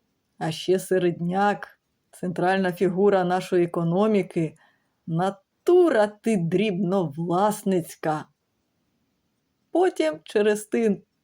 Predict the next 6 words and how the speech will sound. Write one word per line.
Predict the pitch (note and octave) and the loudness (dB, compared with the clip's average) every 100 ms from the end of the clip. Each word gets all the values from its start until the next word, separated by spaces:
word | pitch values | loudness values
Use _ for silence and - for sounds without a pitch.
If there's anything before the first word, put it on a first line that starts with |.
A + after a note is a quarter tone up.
| _ - | _ -6
і | D4+ | -2
додому. | C4 F3 D#3 D#3+ D#3 E3+ E3 _ _ _ _ _ _ - | 2 2 2 0 -2 -6 -10 _ _ _ _ _ _ -2
А | F#4+ | 0
на | F#4+ F4 | 2 0
дворі... | E4 F#4+ F#4 E4+ D#4 D#4 _ _ _ | 2 4 4 4 0 -2 _ _ _
Світало. | - - D#4+ F4+ F4+ F#4 F#4 - - | -10 -2 0 0 0 0 0 -2 -6